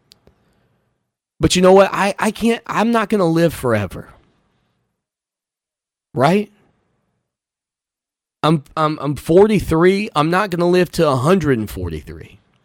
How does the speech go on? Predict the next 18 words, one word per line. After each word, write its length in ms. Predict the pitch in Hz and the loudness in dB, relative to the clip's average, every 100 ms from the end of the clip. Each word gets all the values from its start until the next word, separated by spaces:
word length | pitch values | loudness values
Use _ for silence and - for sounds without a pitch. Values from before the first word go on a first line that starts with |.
| _ _ _ _ _ _ _ _ _ _ _ _ _ - | _ _ _ _ _ _ _ _ _ _ _ _ _ -2
And 160 | 170 | 2
I 80 | 160 | 2
never 360 | 165 208 196 160 | 2 2 4 4
know. 260 | 156 202 | 6 6
I 60 | 151 | 6
lost 280 | 165 190 - | 4 2 -2
a 60 | |
good 240 | 135 160 - | -2 -2 0
friend 260 | 160 147 | 0 2
several 320 | - 160 143 | 2 2 2
months 320 | 113 156 175 - | 2 0 -2 -6
ago, 300 | 87 80 85 | -6 -8 -8
tragically, 760 | - 165 170 107 - 80 85 | -4 -2 -2 -6 -10 -12 -8
out 160 | 131 156 | 0 2
of 60 | 156 | 2
the 100 | 151 | 0
blue. 360 | 147 156 95 - _ _ _ _ _ _ _ _ _ _ _ _ _ _ _ _ _ _ _ _ _ - | 2 0 0 -8 _ _ _ _ _ _ _ _ _ _ _ _ _ _ _ _ _ _ _ _ _ -4
And 600 | 147 151 139 131 123 98 | 0 2 2 0 -4 -10